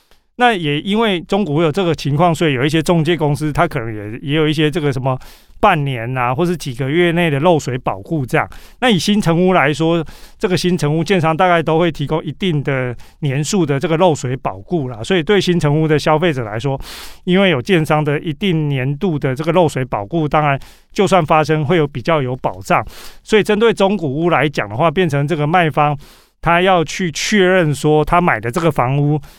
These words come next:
卖方或是中介到底有没有保固这个漏水。如果真的是没有，可能自己在这个出价上、买卖价金的出价上就要去斟酌这样。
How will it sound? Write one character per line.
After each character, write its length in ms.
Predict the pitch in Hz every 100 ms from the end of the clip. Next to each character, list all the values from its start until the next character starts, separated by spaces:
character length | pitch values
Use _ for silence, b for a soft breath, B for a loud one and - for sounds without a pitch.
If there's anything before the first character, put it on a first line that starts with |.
| B
卖 240 | 214 202 156
方 240 | 165 165
或 100 | 165
是 120 | 180
中 200 | 165 185
介 160 | 156 170
到 240 | 170 170
底 80 | 131
有 60 | 117
没 80 |
有 100 | 139
保 220 | 147 117 104
固 220 | 143 160
这 100 | 165
个 160 | 143
漏 240 | 123 175 139
水。 320 | - - 170 - b b _
如 120 | - 208
果 100 | 180
真 160 | 214
的 120 | 202 123
是 100 | 170
没 280 | 208 180 143
有， 200 | 180 120 - B B B
可 100 | 143
能 100 | 135
自 160 | 147
己 160 | 214 143
在 200 | 131 190
这 100 | 185
个 100 | 160
出 240 | 151 170
价 240 | 170 190 147
上、 240 | 180 156
买 160 | 131 117
卖 140 | 170
价 180 | 175 196
金 140 | 160
的 100 | 160 156
出 180 | 160 165
价 180 | 190
上 160 | 156 170 B B B
就 120 | -
要 100 | 202
去 140 | 185 202
斟 280 | - 165 170
酌 240 | 135 101
这 120 | 113
样。 200 | 143 98